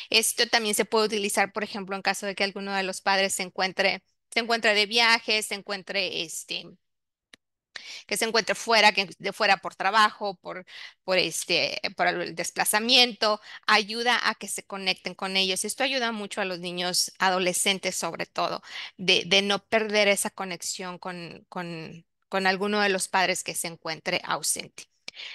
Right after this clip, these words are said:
Pero también es importante que no nada más les demos, les demos, este, artículos a nuestros hijos o les demos estas, es-, eh, de-,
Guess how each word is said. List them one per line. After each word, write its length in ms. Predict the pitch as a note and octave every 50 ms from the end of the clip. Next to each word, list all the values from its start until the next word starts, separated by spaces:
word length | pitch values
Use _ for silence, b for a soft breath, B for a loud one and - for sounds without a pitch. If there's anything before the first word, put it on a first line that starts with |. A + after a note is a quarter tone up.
| B B
Pero 200 | - B3 B3 B3
también 360 | - D#4 D#4 D#4 D#4+ E4 E4+
es 160 | F#4 F4 -
importante 600 | E4+ D#4 - C#4+ - - A#3 A3+ A3+ G#3+ A#3+ C4 -
que 140 | - G#3
no 260 | G#3 A3+ G#3+ A#3+ C#4 C#4
nada 300 | C#4+ C#4+ C#4 C4 B3+ C4
más 460 | B3 A#3+ A3 G3+ G3+ A3+ C#4 - - -
les 320 | G#3+ G#3 G#3 G3+ F#3+ F3
demos, 500 | G3+ G#3+ G#3+ A3 A3+ A3+ G#3+ - - - -
les 220 | F#3+ F#3 F#3 F3
demos, 340 | F#3+ G3+ G3+ G#3 G#3 - -
este, 600 | F3 E3+ D#3+ - - - - - D#3 - - - - - _ _ _ _ _ _ _ _ _ _
artículos 600 | - G3+ F#3+ - - A3 G3+ - A3+ A3 A3 G#3+ -
a 80 | G3+
nuestros 420 | F#3+ F3+ F3+ - - F#3 F3 - -
hijos 300 | G3 F3+ - - G3 -
o 80 | G3+
les 200 | F#3+ F3+ E3+ E3
demos 380 | - F3+ F#3 F#3 G3 G3 - - B B B B B B
estas, 600 | B - G3 F#3 - - G3 F#3 F#3 F#3 - -
es-, 260 | - F#3 F#3 F3 -
eh, 260 | - - F3 F3+ - -
de-, 800 | F#3+ - - - - - - D#3+ E3 - - - - F3+ F3+